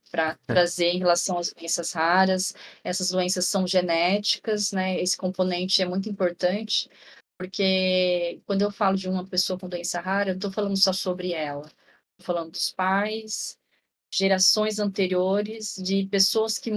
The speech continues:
Speaker 1: faleceram lá no passado, ainda bebê, sem um diagnóstico. E aquilo foi, quando passa duas gerações, vem novamente essa mutação e nasce uma, novamente uma criança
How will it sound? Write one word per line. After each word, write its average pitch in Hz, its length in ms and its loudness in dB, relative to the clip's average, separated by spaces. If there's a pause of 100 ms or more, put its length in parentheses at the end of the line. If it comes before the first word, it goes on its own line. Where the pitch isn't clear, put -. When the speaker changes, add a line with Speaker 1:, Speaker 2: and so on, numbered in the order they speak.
(160)
Speaker 1:
faleceram 196 640 2
lá 208 160 2
no 294 100 -4
passado, 214 560 2
ainda 208 260 2
bebê, 196 460 2
sem 208 280 -2
um 208 40 0
diagnóstico. 196 800 0 (480)
E 196 40 0
aquilo 208 480 0
foi, 214 500 -4 (720)
quando 196 180 0 (640)
passa 190 240 0 (200)
duas 240 220 2
gerações, 214 840 0 (320)
vem 202 140 2
novamente 196 520 2
essa - 160 -4
mutação 190 720 2
e 202 100 -4
nasce 185 380 0
uma, 185 100 0
novamente 180 440 -4
uma 180 120 -4
criança 170 760 -8